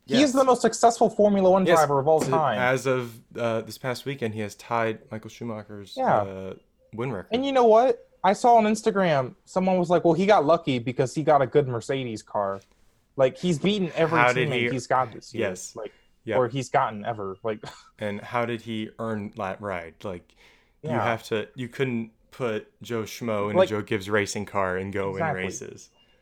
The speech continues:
Speaker 1: It's n-, no matter what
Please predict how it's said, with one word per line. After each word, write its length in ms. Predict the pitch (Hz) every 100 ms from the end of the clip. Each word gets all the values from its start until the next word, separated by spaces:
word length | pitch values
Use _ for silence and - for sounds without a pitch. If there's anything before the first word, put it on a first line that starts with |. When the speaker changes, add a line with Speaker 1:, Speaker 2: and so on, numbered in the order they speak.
| -
Speaker 1:
It's 380 | 170 - - 180
n-, 120 | - _ _ _ _ _ _ _ _ _ _ _ _ _ _ _ _ _ _ _
no 260 | 180 196 247
matter 420 | 214 202 196 180
what 600 | 127 113 135 - -